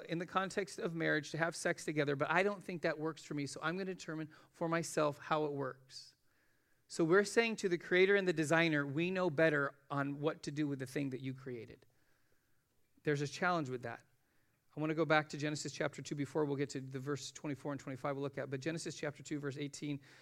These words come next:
to verse twenty-three. I want you to listen to carefully how God originally brought into existence male and female, how he went about doing that. It says, "Then the Lord said, 'It is not good for the man that he should be alone. I will make him,'"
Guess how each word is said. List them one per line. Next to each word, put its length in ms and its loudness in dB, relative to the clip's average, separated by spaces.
to 100 -4
verse 220 0
twenty-three. 560 -4
I 60 0
want 240 0
you 60 2
to 80 6
listen 360 4
to 80 0
carefully 500 2
how 200 2
God 380 6
originally 460 0
brought 360 4
into 240 -4
existence 540 -4
male 240 0
and 100 -4
female, 440 -4
how 200 2
he 60 4
went 140 0
about 260 0
doing 260 -2
that. 180 -12
It 80 4
says, 260 2
"Then 160 2
the 100 4
Lord 360 4
said, 480 0
'It 140 2
is 160 0
not 400 2
good 240 2
for 140 -2
the 100 -2
man 540 -2
that 120 -6
he 220 -6
should 220 -8
be 120 0
alone. 420 2
I 200 2
will 160 0
make 420 0
him,'" 420 -2